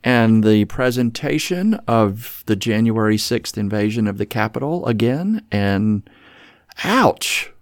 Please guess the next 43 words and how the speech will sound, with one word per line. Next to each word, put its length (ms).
right? 320
To 160
see 360
some 280
of 80
the 80
things 360
we 180
haven't 300
seen 280
yet, 300
to 100
see 500
the 80
proximity 840
to 140
those 380
who 80
would 160
do 160
violence 460
to 140
others, 400
to 120
those 220
very 280
others 300
that 140
they 100
were 140
hunting. 500
It 140
is, 580
I 80
wasn't 260
even 180
there, 440
and 120
I'm 120
frightened 500
for 120
those 240
humans 640